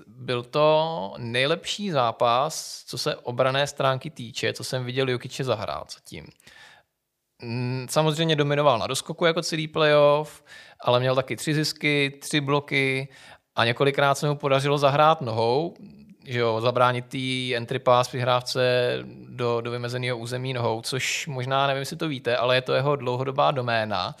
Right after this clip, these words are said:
A on v téhletý statistice vede celej, celej rok, že úplně oparník, stejně jako třeba Kyle Lowry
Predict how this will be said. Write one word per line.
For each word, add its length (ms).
A 40
on 100
v 60
téhletý 320
statistice 640
vede 600
celej, 400
celej 320
rok, 300
že 260
úplně 240
oparník, 480
stejně 260
jako 180
třeba 200
Kyle 180
Lowry 560